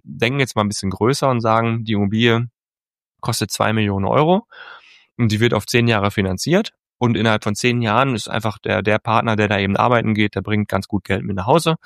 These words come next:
Das funktioniert ganz gut, ist alles wirtschaftlich gut ausgerechnet. Und jetzt wird eben dieses Haus über zehn Jahre finanziert und nach zehn Jahren ist es schuldenfrei. Was ist denn dann passiert? Dann hat derjenige, der das Geld nach Hause bringt, faktisch innerhalb von zehn Jahren dem anderen Ehepartner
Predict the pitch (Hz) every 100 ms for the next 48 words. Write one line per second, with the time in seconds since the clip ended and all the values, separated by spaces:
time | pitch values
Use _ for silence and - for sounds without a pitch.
0 | - - - 107 110 107 107 117 - 104
1 | - 160 139 - 113 104 123 - - 110
2 | 104 110 120 139 139 139 143 - - -
3 | - _ - 117 110 123 131 123 110 101
4 | 101 110 127 135 113 101 113 113 104 101
5 | 98 98 - 143 165 123 110 - 131 131
6 | 113 117 113 - - 98 98 98 - 92
7 | 95 107 _ - - _ 110 117 139 135
8 | 117 113 110 107 - 113 95 - _ -
9 | _ _ _ - 104 127 - - 120 151
10 | 147 135 117 113 110 104 98 139 185 117
11 | 104 98 101 98 104 139 - - 127 -
12 | - 135 - - _ - 120 120 110 -
13 | 104 - 120 117 123 120 117 110 98 -
14 | 143 131 95 98 98 104 95 - 117